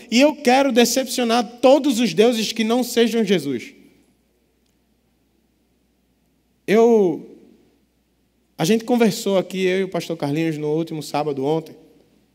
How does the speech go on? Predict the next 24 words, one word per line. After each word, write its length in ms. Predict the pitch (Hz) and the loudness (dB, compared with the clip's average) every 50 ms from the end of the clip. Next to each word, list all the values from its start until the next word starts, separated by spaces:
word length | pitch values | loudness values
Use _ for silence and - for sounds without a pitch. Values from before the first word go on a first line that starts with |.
| _ _ _ _ - - - _ _ _ _ - - - _ _ _ | _ _ _ _ -20 -20 -20 _ _ _ _ -20 -20 -20 _ _ _
de 120 | - 165 165 | -6 -6 -6
como 760 | 165 - 214 220 226 226 226 226 208 190 170 147 - - - - - _ _ | -2 0 2 2 4 4 4 4 4 2 0 -4 -8 -12 -20 -20 -20 _ _
um 160 | - 180 214 202 | -2 -2 0 0
Deus 300 | 160 180 196 208 208 175 | 2 2 2 2 0 -2
bondoso 1000 | 175 185 202 196 185 175 156 165 180 190 202 214 185 165 202 196 180 165 147 143 - - - _ _ _ _ _ _ _ | -4 -4 -4 -4 -4 -4 -2 -2 0 0 0 0 -2 -2 -4 -4 -4 -6 -8 -12 -16 -20 -20 _ _ _ _ _ _ _
pode 220 | - 185 180 185 | -4 -4 -4 -4
permitir 840 | 185 214 202 196 190 190 185 180 185 - - 180 196 208 208 202 190 | -2 0 0 0 0 -2 -4 -6 -6 -6 -4 -2 0 0 0 0 -2
sofrimento. 800 | 175 - - 196 196 190 - 196 185 170 156 151 147 139 139 - - - _ _ _ _ _ _ _ _ _ _ _ _ _ _ | -4 -4 -4 -4 -4 -2 -2 -4 -4 -2 -2 -2 -2 -2 -6 -10 -16 -20 _ _ _ _ _ _ _ _ _ _ _ _ _ _
E 60 | - | -14
se 100 | - - | -10 -6
você 640 | 175 180 170 - - 185 185 190 180 165 151 143 - - - - _ _ - | -6 -6 -4 -2 -2 0 0 0 0 -2 -4 -8 -12 -20 -20 -20 _ _ -4
tem 140 | 160 170 180 | -2 -2 -2
alguma 300 | 170 165 175 185 185 175 | -2 -4 -4 -4 -4 -4
dúvida 280 | 160 180 180 165 180 | -2 -4 -2 -2 -4
sobre 340 | 170 - 185 170 160 170 185 | -4 -4 -4 -2 0 0 0
isso, 180 | 202 190 - 160 | 0 -2 -4 -8
assiste 360 | 151 - - 202 196 - 202 | -8 -6 -6 -6 -6 -6 -6
o 20 | |
vídeo 180 | 170 185 170 180 | -6 -6 -6 -6
de 140 | 160 156 147 | -4 -4 -4
ontem, 300 | 147 165 170 160 156 147 | -4 -4 -6 -8 -8 -6
tá 120 | 160 156 | -4 -2
aí. 380 | 151 143 143 151 170 185 - - - - - - - _ _ - | -2 -2 -2 -2 -4 -6 -10 -16 -20 -20 -20 -20 -20 _ _ -4
Mas 600 | 160 170 180 180 180 170 165 151 143 - - - | 0 2 2 2 2 0 0 -2 -4 -8 -12 -16